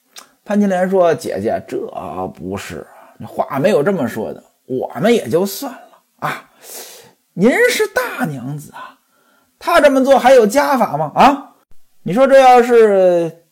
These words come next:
这个天亮还好啊，这么黑的天儿，四顶轿子一个灯笼，这万一出点事儿可怎么着？”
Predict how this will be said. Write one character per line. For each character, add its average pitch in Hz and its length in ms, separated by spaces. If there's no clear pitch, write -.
这 170 200
个 160 100
天 294 320
亮 311 260
还 123 280
好 - 420
啊， 147 100
这 302 180
么 208 120
黑 247 200
的 190 80
天 220 240
儿， - 180
四 269 420
顶 131 240
轿 165 380
子 113 160
一 139 180
个 214 100
灯 214 200
笼， 143 260
这 254 140
万 247 180
一 294 120
出 247 160
点 175 180
事 190 80
儿 170 60
可 214 120
怎 175 160
么 120 60
着？” 160 180